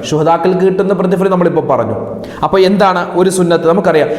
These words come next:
നബി തങ്ങളുടെ സുന്നത്ത് നമ്മൾ ഒരുപാട് എടുക്കുന്നവരാണ്. നമ്മളിപ്പോൾ ഒരുപാട് സുന്നത്തായിട്ട് നിസ്കരിക്കുന്നുണ്ട്, നോമ്പെടുക്കുന്നുണ്ട്, ആ, അതുപോലെ സുന്നത്തായ കർമ്മങ്ങൾ ഒരുപാട് നമ്മൾ ചെയ്യുന്നുണ്ട്. പക്ഷെ നമ്മൾ ശ്രദ്ധിക്കാത്ത ഒരു സുന്നത്ത് പറഞ്ഞുതരാം.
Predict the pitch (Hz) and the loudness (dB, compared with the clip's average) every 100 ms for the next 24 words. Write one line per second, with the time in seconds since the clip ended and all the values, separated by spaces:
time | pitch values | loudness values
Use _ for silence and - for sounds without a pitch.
0 | - 233 285 302 277 233 208 185 175 180 | -2 0 2 2 2 0 0 0 0 2
1 | 170 160 170 180 185 196 214 180 156 - | 2 4 4 4 4 4 2 0 -2 -2
2 | 139 120 107 87 - - - - - - | -2 -2 -2 -4 -10 -12 -14 -16 -18 -14
3 | 156 170 190 190 196 196 - 165 175 185 | -4 0 0 2 0 -2 -2 0 2 4
4 | 190 175 139 - 165 165 165 156 147 156 | 4 2 0 -2 0 2 2 2 0 -2
5 | 147 160 147 156 147 143 139 135 139 156 | -2 0 0 0 0 2 2 2 2 0
6 | 156 151 156 143 139 135 135 - 147 143 | 0 0 0 -2 2 2 0 -2 0 0
7 | 147 147 147 143 147 160 151 151 147 147 | 2 2 2 2 0 0 0 0 2 0
8 | 147 151 147 143 143 160 226 262 208 180 | 0 2 2 2 2 2 2 0 -2 -2
9 | 156 143 143 131 123 127 127 127 - 214 | -2 -2 0 -2 -2 -4 -6 -10 -8 -4
10 | 233 254 247 277 - 220 180 240 220 240 | 0 0 0 0 0 0 2 0 0 0
11 | 202 180 175 156 139 127 123 113 104 107 | 0 0 -2 -2 -2 -2 -2 -2 -2 -6
12 | 98 - - | -8 -10 -14